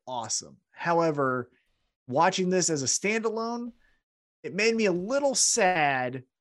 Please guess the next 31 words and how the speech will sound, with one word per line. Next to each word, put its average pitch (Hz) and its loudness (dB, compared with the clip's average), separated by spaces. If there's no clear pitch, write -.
because 165 -2
it 226 -2
wasn't 214 -2
but 147 0
six - -2
weeks 233 0
ago 110 -4
that 143 -2
he 208 0
was 202 4
the 131 2
number 339 0
one 285 -4
guy 180 -4
in 175 -4
the 165 0
promotion. 131 -4
He 143 -8
was 120 -2
your 98 -8
champion. 247 -2
He 123 -8
was 110 -6
on 110 -6
the 92 -10
posters. 220 -2
He 135 -2
was 104 -6
doing 92 -12
the 104 -2
interviews. 220 2